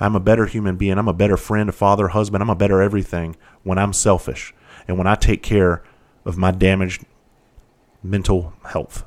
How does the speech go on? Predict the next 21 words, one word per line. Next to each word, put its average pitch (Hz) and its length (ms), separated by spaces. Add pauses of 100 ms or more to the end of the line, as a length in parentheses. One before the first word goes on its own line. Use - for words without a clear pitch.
(880)
There. 90 460 (2250)
Go 113 120
do 120 140
something 113 280
selfish 110 400
for - 120
yourself. 90 540 (500)
Don't, 104 260 (460)
listen, 98 300
go, 95 80
don't 107 260
go 113 80
take 110 240
out 104 120
a 101 40
goddamn 98 500 (460)
home 110 260
equity 110 320
line 104 220
of 98 80
credit 107 420